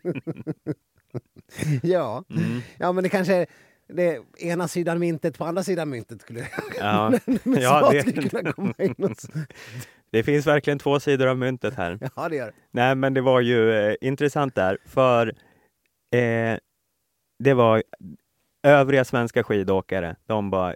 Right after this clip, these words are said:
Speaker 2: hyllade henne till skyan. Och det här var det vackraste någon har gjort, eh, sen urminnes tider.
Speaker 1: Mm.
Speaker 2: Anna Dyvik satt hemma och grät vid T V:n.
Speaker 1: Ja.
Speaker 2: Moa Ilar är världens finaste människa.
Speaker 1: Ja.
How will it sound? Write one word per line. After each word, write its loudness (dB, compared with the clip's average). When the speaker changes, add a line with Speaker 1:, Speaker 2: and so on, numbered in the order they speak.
Speaker 2:
hyllade -2
henne -6
till -6
skyan. -4
Och -4
det -4
här 0
var 0
det -2
vackraste -2
någon -4
har -4
gjort, -10
eh, -2
sen -4
urminnes -2
tider. -6
Speaker 1:
Mm. -10
Speaker 2:
Anna 0
Dyvik 0
satt -4
hemma -2
och -4
grät 0
vid -4
T -4
V:n. -6
Speaker 1:
Ja. -6
Speaker 2:
Moa 0
Ilar 0
är -2
världens -2
finaste -6
människa. -6
Speaker 1:
Ja. -4